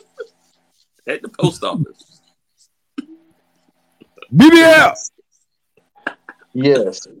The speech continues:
Speaker 3: that's one of the one. What's, that's one of the one things I wanna do. Wanna talk about the rise in the, the, the, the necessity or the feel of the necessity for females to have a fake ass or go out and pay money to have a fake ass and have surgery to enhance your ass. Like,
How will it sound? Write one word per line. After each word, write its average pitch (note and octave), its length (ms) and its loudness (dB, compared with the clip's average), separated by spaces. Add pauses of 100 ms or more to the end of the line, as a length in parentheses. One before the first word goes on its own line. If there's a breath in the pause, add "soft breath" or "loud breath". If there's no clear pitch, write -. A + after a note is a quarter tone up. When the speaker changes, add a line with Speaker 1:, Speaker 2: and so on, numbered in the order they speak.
(100)
Speaker 3:
that's A3 280 -4
one F3+ 100 -2
of C#3+ 60 0
the B2+ 60 -4
one. B2 300 -4
What's, G3 220 -8
that's G3 400 -12
one F3+ 140 -4
of D3 60 -2
the B2+ 80 -4
one B2 320 -6
things A#2+ 260 -6
I A2+ 80 -4
wanna A2 240 -6
do. A2 120 -8
Wanna G#2 160 -6
talk A2+ 120 -10
about G#2 200 -2
the G#2+ 100 -6
rise C#3 420 -2
in A#2+ 140 -6
the, A#2+ 400 -6
the, A2 180 -10
the, G2 420 -8
the G#2+ 160 -4
necessity C3 680 -6
or A2 300 -4
the G2+ 300 -12
feel C3+ 260 -2
of A2 80 -6
the A2 40 -10
necessity G#2+ 540 -14
for G#2 140 -20
females G#2+ 380 -10
to A2 80 -14
have G#2+ 140 -6
a G2+ 80 -4
fake G2+ 360 -4
ass G2+ 340 -2
or F#2+ 160 -8
go G2 160 -2
out G2 200 0
and G2 220 -10 (300)
pay A#2 100 0
money G#2 240 2
to G#2 100 -6
have F#2+ 160 0
a F#2 100 -6
fake G2 200 -2
ass G2 260 0
and G2+ 120 -4
have F#2 140 -6
surgery G2 400 -2
to G2 160 -6
enhance F#2+ 400 -4
your F#2 120 -4
ass. F#2+ 320 -4 (480)
Like, G#2 340 -2